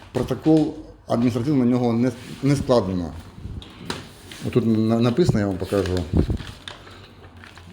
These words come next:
От. Е,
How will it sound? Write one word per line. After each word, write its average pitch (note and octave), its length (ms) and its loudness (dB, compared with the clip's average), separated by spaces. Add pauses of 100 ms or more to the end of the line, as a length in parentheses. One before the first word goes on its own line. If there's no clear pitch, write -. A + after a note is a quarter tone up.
(160)
От. F2+ 160 0 (2250)
Е, F2 760 -2